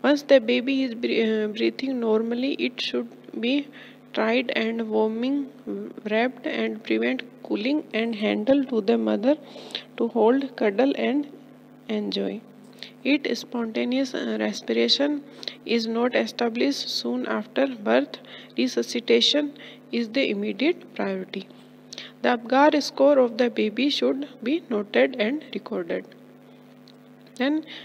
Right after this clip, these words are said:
continuous, uh, non-operative intervention to decrease operation, operative birth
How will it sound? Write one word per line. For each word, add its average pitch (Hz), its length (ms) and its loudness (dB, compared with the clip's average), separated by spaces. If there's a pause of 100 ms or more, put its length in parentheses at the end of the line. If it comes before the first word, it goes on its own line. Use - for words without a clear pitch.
(120)
continuous, 269 800 2
uh, 214 600 0
non-operative 277 1080 2
intervention 254 920 0
to 262 120 -2
decrease 247 560 0
operation, 233 580 0 (260)
operative 285 680 2
birth 247 340 2